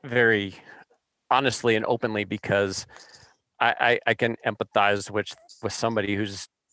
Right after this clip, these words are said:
dealing with, you know, trying to run an irrigation system that's just keeps getting clogged up, or their road keeps getting flooded, or they unfortunately have a house that's in a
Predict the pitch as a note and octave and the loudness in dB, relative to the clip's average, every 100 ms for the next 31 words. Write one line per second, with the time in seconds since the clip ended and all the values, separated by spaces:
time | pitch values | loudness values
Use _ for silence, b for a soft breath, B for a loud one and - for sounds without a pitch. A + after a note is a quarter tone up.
0 | - - C3 C#3+ A2+ A2 G#2+ G#2+ - A2 | -16 -2 0 2 0 0 0 0 -2 -10
1 | A#2+ A2+ A2 - A2+ A2+ A2 G#2 A#2 G2+ | -4 -2 -2 -2 0 0 0 0 0 0
2 | G#2 F#2 G#2+ - E2+ G2 - F2 F2+ F2+ | -2 -2 -6 -8 -8 -8 -8 -10 -8 -8
3 | - - G#2+ - A2 - G2+ F#2 - - | -8 -10 -12 -10 -12 -6 -6 -6 -4 -2
4 | F#2 F2+ G2 - - F2+ E2+ F2+ F2+ F2 | -2 -2 -4 -4 -6 -8 -6 -6 -6 -2
5 | G2 F#2 - - - G2+ G2 - F#2+ F#2 | -2 -4 -8 -16 -12 -10 -10 -10 -8 -6
6 | F2+ F2+ F#2 F#2 G2 _ - G#2 A2 G#2+ | -4 -6 -6 -10 -12 _ -12 -8 -4 -4
7 | A2+ G2+ G2 F2+ - G2 F#2+ - - - | -4 -4 -4 -4 -6 -4 -4 -4 -14 -12
8 | G2+ F#2+ | -8 -8